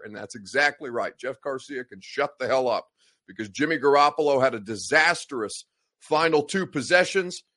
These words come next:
Now the Rams find themselves in the Super Bowl. So we're gonna talk about this matchup, and in fact, that's where I wanna start with your Two Rivers Ford take here on A to Z Sports Prime Time. So happy to have you guys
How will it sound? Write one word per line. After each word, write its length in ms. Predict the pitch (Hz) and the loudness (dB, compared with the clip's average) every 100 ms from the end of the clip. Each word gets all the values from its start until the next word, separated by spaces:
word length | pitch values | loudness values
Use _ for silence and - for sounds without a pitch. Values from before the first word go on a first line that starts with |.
| _ _ | _ _
Now 200 | 127 151 | 0 2
the 120 | 143 | 4
Rams 340 | 139 139 131 - | 4 2 0 -4
find 300 | 135 131 123 | -2 -2 -4
themselves 560 | 110 - 117 104 - - _ _ _ _ | -8 -4 -4 -4 -8 -20 _ _ _ _
in 360 | - 135 127 120 - 117 | -4 -2 -2 -6 -12 -10
the 100 | 123 | -8
Super 380 | - 151 - 98 | 0 0 0 -8
Bowl. 240 | 135 - | -10 -12
So 320 | - 185 139 - _ _ _ _ _ _ _ _ | 0 2 2 0 _ _ _ _ _ _ _ _
we're 200 | 131 190 | 0 4
gonna 160 | 226 214 | 4 4
talk 320 | - 196 185 | 8 8 8
about 320 | 190 165 156 | 4 2 2
this 180 | 160 - | 0 -2
matchup, 540 | 139 170 175 143 131 143 | 4 4 4 2 0 -2
and 80 | |
in 140 | 135 120 | -4 2
fact, 300 | 175 165 - | 4 4 2
that's 220 | 160 - | -2 0
where 120 | 170 | 0
I 80 | 160 | 2
wanna 220 | 151 139 | 0 -4
start 480 | - - 202 208 - _ _ _ _ - | -8 -2 0 0 -4 _ _ _ _ -8
with 180 | 147 | -6
your 100 | 151 | -4
Two 220 | 139 185 180 | -6 -6 -4
Rivers 340 | 147 139 120 | -4 -4 -8
Ford 380 | - 147 131 127 | -6 -2 -2 0
take 420 | 180 - - - _ _ _ | 2 2 0 -10 _ _ _
here 400 | - 156 160 147 | -8 -4 -2 -2
on 380 | 135 139 131 127 - | -2 0 0 -2 -4
A 100 | 143 | -4
to 80 | 135 | -4
Z 180 | 127 131 | -6 -10
Sports 360 | - 127 117 | -6 -6 -6
Prime 340 | - 120 107 98 | -8 -8 -6 -8
Time. 280 | 101 85 117 | -8 -10 -8
So 140 | 113 | -4
happy 280 | 117 117 110 | -2 -2 -4
to 80 | 104 | -2
have 200 | 117 110 | -4 -4
you 80 | 107 | -4
guys 400 | 110 110 104 | -2 -2 -4